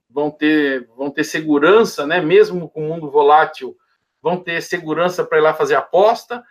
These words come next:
com o Estado ajudando junto, com o B N D E S despejando dinheiro, com investimento externo? Que setores esses são os setores pujantes de, do Brasil, né? Eu acho que a gente tem capacidade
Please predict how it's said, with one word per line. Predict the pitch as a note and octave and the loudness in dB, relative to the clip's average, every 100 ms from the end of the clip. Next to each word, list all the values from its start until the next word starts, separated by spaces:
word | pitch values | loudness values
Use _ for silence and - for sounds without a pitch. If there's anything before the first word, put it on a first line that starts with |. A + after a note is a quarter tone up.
| _ _ _ | _ _ _
com | F3+ F3+ | 2 2
o | |
Estado | E3 - F3+ F3+ D#3+ | 0 0 4 4 2
ajudando | C#3+ D3 D#3 F3 D3 | -4 -4 -8 -8 -8
junto, | A#2 D3+ A3 A3 - - | -8 -2 0 -2 -6 -16
com | D#3+ D#3+ | -14 -8
o | |
B | D#3 | -8
N | E3+ E3 D#3+ | -6 -8 -4
D | C#3 | 0
E | |
S | D3+ F3+ F3 D#3+ C#3 | 2 0 -4 -10 -10
despejando | A#2+ - D#3 C3+ E3 | -12 -8 -4 -4 -6
dinheiro, | C#3 C3+ C3+ E3 G#3+ F#3+ F3+ | -8 -8 -4 4 4 4 0
com | E3+ | -6
investimento | D#3+ D#3 D#3 D#3+ D#3 | -10 -12 -12 -14 -14
externo? | - - F3 G#3 G#3 F#3+ F3+ _ _ _ _ - | -20 -4 0 2 0 -4 -12 _ _ _ _ -14
Que | |
setores | F#3 A#3 A#3 B3 A3 F#3 | -6 -6 -4 -4 0 4
esses | F#3 F3+ - | 4 2 -4
são | F3+ | -2
os | E3 | -2
setores | D#3+ D#3 F3+ - | -6 0 0 0
pujantes | - D#3 C#3 F#3+ F3+ C#3 | -6 -6 0 0 0 -14
de, | B2 B2+ | -12 -10
do | A#2+ | -10
Brasil, | C3 C#3+ B2 D3+ G3 | -4 0 0 0 0
né? | B2+ C#3+ F#3 _ _ _ _ _ | 0 -2 -6 _ _ _ _ _
Eu | - A3+ | 2 6
acho | F#3+ B3+ - | 6 2 -2
que | A#3+ | -4
a | A#3+ | 0
gente | B3 - | -2 0
tem | G#3+ | -2
capacidade | A#3+ A#3 G#3 G3+ - D#3 D#3+ G#3 G#3+ A3+ | 0 -2 -2 -6 -6 -2 0 0 -4 -10